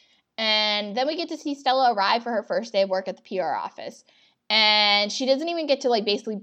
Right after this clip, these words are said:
put her bounds back, or her bag down before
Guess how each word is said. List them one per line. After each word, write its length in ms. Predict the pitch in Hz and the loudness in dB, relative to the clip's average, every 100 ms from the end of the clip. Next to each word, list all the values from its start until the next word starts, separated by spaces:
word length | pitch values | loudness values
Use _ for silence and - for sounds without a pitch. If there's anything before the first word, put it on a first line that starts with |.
| - | -10
put 160 | 240 | -6
her 80 | 214 | -4
bounds 460 | 190 185 190 196 208 | 0 2 2 -2 -4
back, 340 | 180 180 - _ - | 0 0 -2 _ -2
or 160 | 208 196 | 2 2
her 140 | 214 | 0
bag 500 | 208 175 180 185 185 - | -2 0 2 0 -4 -12
down 440 | 202 185 175 170 | -4 -2 -2 -6
before 680 | 196 196 196 190 175 170 202 | -10 -10 -2 0 2 0 -4